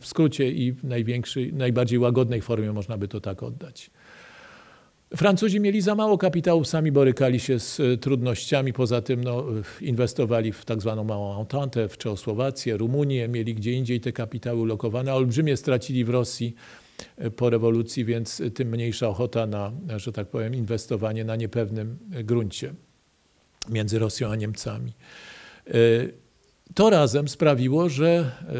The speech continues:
e, pozostawała tylko druga metoda. Metoda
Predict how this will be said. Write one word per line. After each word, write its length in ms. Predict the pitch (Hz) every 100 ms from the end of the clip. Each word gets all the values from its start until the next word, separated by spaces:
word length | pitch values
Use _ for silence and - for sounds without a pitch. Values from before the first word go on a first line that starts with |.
| 135
e, 40 |
pozostawała 760 | - 160 170 - 165 175 185
tylko 320 | 180 196 196 185
druga 320 | 190 180 117
metoda. 560 | 104 - 113 127 - - _ _ _ _ _ _ -
Metoda 760 | 151 151 175 160 170 170 151